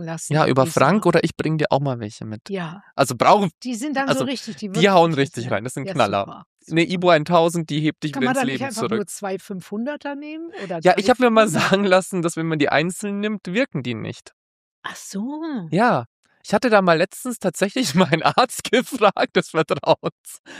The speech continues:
Speaker 2: Und der hat gesagt, "Nee, Tom, das bringt gar nichts. Du kannst auch nicht fünf zweihunderter nehmen." Weil
Speaker 1: Okay.
Speaker 2: in London kann man die ja auch im Drogeriemarkt kaufen, diese
Speaker 1: Okay, das sag
Speaker 2: zweihunderter
Speaker 1: ich dem
Speaker 2: Ibos.
Speaker 1: Frank, der soll die mir mitbringen.
Speaker 2: Eben.
Speaker 1: Seine Töchter leben ja auch in der
Speaker 2: Mhm.
Speaker 1: Schweiz. Wir sind da auch ab und zu.
Speaker 2: Einmal so eine Tausender.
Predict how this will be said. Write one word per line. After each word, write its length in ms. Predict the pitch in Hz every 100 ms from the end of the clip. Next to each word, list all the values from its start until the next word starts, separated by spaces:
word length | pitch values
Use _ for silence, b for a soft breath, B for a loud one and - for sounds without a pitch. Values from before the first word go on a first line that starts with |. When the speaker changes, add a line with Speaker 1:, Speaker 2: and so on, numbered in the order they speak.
| 277 B
Speaker 2:
Und 200 | 165 165
der 80 | 240
hat 120 | -
gesagt, 300 | 160 175 -
"Nee, 160 | 214 262
Tom, 220 | 180 156
das 100 | 165
bringt 240 | 180 190
gar 180 | 190 214
nichts. 200 | 170 -
Du 60 | 147
kannst 240 | 185 208
auch 120 | 196 196
nicht 200 | 196 -
fünf 340 | - 247 -
zweihunderter 840 | - - 196 254 175 135 120 127 113
nehmen." 460 | 113 110 135 240 - b b b b
Weil 220 | 156 165
Speaker 1:
Okay. 60 | 170
Speaker 2:
in 120 | 170
London 400 | 160 220 208 170
kann 120 | 185
man 160 | 190 175
die 120 | 180
ja 160 | 175 147
auch 160 | 151
im 180 | 160 131
Drogeriemarkt 720 | 156 151 156 214 247 104 110
kaufen, 400 | - 110 110 -
diese 140 | 117 117
Speaker 1:
Okay, 80 |
das 20 | -
sag 60 | 120 131
Speaker 2:
zweihunderter 440 | 180 180 135 131
Speaker 1:
ich 40 | 120
dem 60 | 120
Speaker 2:
Ibos. 100 | -
Speaker 1:
Frank, 240 | 117 302
der 100 | 285
soll 160 | 190 175
die 100 | 190
mir 140 | 202
mitbringen. 540 | 196 254 - 233 165 165 b
Speaker 2:
Eben. 260 | - 262 160
Speaker 1:
Seine 240 | 208 202
Töchter 360 | 185 247 - 233
leben 260 | 214 226 226
ja 100 | 214
auch 120 | 165
in 120 | 180
der 120 | 165
Speaker 2:
Mhm. 100 | 160 226
Speaker 1:
Schweiz. 240 | 254 -
Wir 80 | 202
sind 160 | 208 269
da 100 | -
auch 140 | -
ab 180 | - 156
und 80 | 165
zu. 80 | 151
Speaker 2:
Einmal 180 | 233
so 60 | 233
eine 160 | 240 240
Tausender. 600 | 202 175 160 135 113